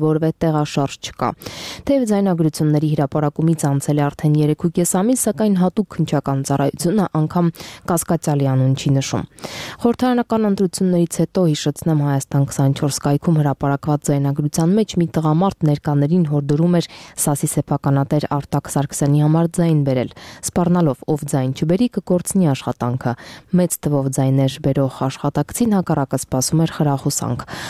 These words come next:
Ու թեև ձայնագրության մեջ տրվում էին կոնկրետ անուն ազգանուններ, մամուլն էլ նշել էր, որ աշխատակիցներին սպառնացող տղամարդը Արտակ Սարգսյանի ավագ եղբայր Արամ Սարգսյանն է, քննությունն արդեն երեք ամիս է, որևէ արդյունքի մասին չի հայտնում։ Սարգիս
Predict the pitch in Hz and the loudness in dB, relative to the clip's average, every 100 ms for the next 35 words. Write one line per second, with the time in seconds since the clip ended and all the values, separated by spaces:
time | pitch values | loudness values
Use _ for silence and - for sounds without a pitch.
0 | - 220 - 240 208 185 185 170 185 185 | -6 -4 0 0 2 0 0 0 -2 2
1 | 175 175 165 - 170 170 156 165 165 156 | 2 2 2 -2 -2 0 2 2 2 2
2 | 156 - 147 151 143 143 139 139 139 - | 0 0 0 0 0 0 2 2 0 0
3 | 151 165 185 226 214 160 143 156 151 143 | 2 2 2 0 0 0 2 2 2 2
4 | 143 143 196 190 156 143 - - - - | 2 0 2 2 2 0 -2 -8 -12 -6
5 | 143 156 - 147 165 - 170 190 170 - | -4 -2 -2 0 -2 2 2 4 0 -2
6 | 151 151 156 - 175 - 147 143 156 160 | 0 2 2 0 -2 -2 0 2 2 2
7 | 147 - 139 - 160 - 143 - - 143 | 0 -2 -2 -2 -2 -2 -4 -2 0 2
8 | 147 143 143 147 - 147 135 - 151 139 | 2 0 -2 -2 -2 -2 -2 -2 -2 -2
9 | - 147 143 135 135 123 - - 165 180 | -2 0 0 0 -2 -4 -6 -4 0 2
10 | 190 202 - - - - - 156 143 - | 2 0 -4 -20 -20 -8 0 2 2 2
11 | 160 170 175 - 185 175 165 165 - 165 | 2 2 2 0 2 4 2 0 0 0
12 | 160 - 170 165 156 139 127 - 135 135 | 0 2 2 2 2 2 -2 -2 -4 -2
13 | 151 143 139 156 156 185 165 156 143 131 | -2 0 2 0 2 2 2 2 2 0
14 | - - - - 160 - 165 | -2 -14 -12 -4 -2 -2 -2